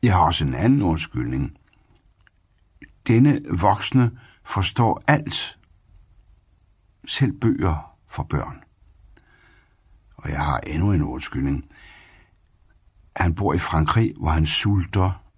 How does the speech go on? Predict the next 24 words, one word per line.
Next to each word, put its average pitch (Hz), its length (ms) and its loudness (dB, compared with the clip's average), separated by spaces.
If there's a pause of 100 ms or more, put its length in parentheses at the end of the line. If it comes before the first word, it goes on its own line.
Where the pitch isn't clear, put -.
og 82 100 -6
fryser. - 500 -10 (1120)
Han 82 140 2
trænger 80 340 2
virkelig 73 380 -2
til - 200 -6
trøst. - 520 -8 (2500)
Hvis 123 200 0
alle 180 260 2
disse 160 440 2
undskyldninger 120 600 4
ikke 127 180 0
slår 160 140 0
til, 113 380 0 (840)
skal - 200 -2
jeg 107 100 2
gerne 123 400 4 (880)
dedikere 104 440 2
bogen 107 440 2
til 110 220 0
denne 120 360 4 (400)
voksne 92 760 0 (1120)
som 76 320 -2
barn. - 420 -2